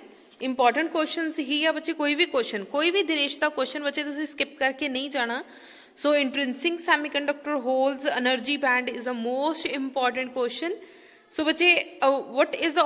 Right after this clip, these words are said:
order of energy gap in a semiconductor? One electron volt। ਬੱਚੇ, ਸੈਮੀਕੰਡਕਟਰ, ਕੰਡਕਟਰ, ਮੈਟਲਸ ਤੁਸੀਂ ਸਾਰੇ ਅੱਛੇ ਤਰੀਕੇ ਨਾਲ ਕਰ-, ਪ੍ਰਪੇਅਰ ਕਰਕੇ ਜਾਣੇ ਆ। Next question, how does the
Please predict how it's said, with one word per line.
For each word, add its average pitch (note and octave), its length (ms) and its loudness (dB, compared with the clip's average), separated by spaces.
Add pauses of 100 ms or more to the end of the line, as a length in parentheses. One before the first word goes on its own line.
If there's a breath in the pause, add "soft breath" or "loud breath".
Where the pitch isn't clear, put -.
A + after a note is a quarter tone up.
order C#4+ 160 4
of D4 280 4
energy B3+ 340 2
gap C4+ 380 4
in D4+ 80 -2
a D4+ 60 -2
semiconductor? C4 800 -2
One B3+ 240 2
electron D4 460 0
volt। D4 180 -2
ਬੱਚੇ, D4+ 220 -2
ਸੈਮੀਕੰਡਕਟਰ, C#4 720 -2
ਕੰਡਕਟਰ, C4+ 720 2
ਮੈਟਲਸ C4 480 4
ਤੁਸੀਂ D#4 280 0
ਸਾਰੇ D#4+ 360 2
ਅੱਛੇ D#4+ 180 -6
ਤਰੀਕੇ C4 320 -4
ਨਾਲ D4+ 120 -4
ਕਰ-, E4 180 4
ਪ੍ਰਪੇਅਰ B3 460 2
ਕਰਕੇ G#3 320 -2
ਜਾਣੇ F3+ 240 -4
ਆ। - 40 -12 (720 loud breath)
Next - 160 2
question, F4+ 440 0
how C#4+ 160 6
does F#4 100 0
the F#4+ 120 -2